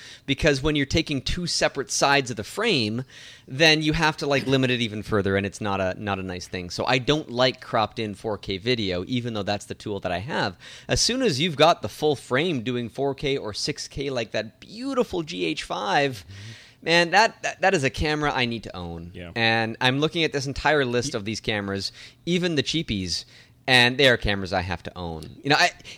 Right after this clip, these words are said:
Speaker 2: Now, Don,
Speaker 1: it's funny.
Speaker 2: Don,
Speaker 1: I
Speaker 2: in
Speaker 1: wanna
Speaker 2: your
Speaker 1: say
Speaker 2: work
Speaker 1: one more thing.
Speaker 2: Oh, no,
Speaker 1: I,
Speaker 2: go ahead,
Speaker 1: I,
Speaker 2: go ahead.
Speaker 1: I have to reiterate one comment here,
Speaker 2: Uh-oh.
Speaker 1: because I was doing some research the other day looking at the Wi-Fi adapter for the one D X Mark two.
Speaker 2: Yeah.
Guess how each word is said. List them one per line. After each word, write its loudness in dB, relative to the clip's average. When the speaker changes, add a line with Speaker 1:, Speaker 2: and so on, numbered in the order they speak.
Speaker 2:
Now, 0
Don, 8
Speaker 1:
it's 8
funny. 6
Speaker 2:
Don, 10
Speaker 1:
I 10
Speaker 2:
in 10
Speaker 1:
wanna 6
Speaker 2:
your 8
Speaker 1:
say 10
Speaker 2:
work 8
Speaker 1:
one 8
more 6
thing. 8
Speaker 2:
Oh, 8
no, 4
Speaker 1:
I, 8
Speaker 2:
go 8
ahead, 10
Speaker 1:
I, 8
Speaker 2:
go 8
ahead. 4
Speaker 1:
I 10
have 6
to 2
reiterate 4
one -2
comment -2
here, -6
Speaker 2:
Uh-oh. -12
Speaker 1:
because 4
I 8
was 6
doing 2
some -2
research 0
the 4
other 4
day 6
looking 0
at 2
the 2
Wi-Fi 4
adapter 2
for -6
the 0
one 0
D 2
X 0
Mark -2
two. -4
Speaker 2:
Yeah. -14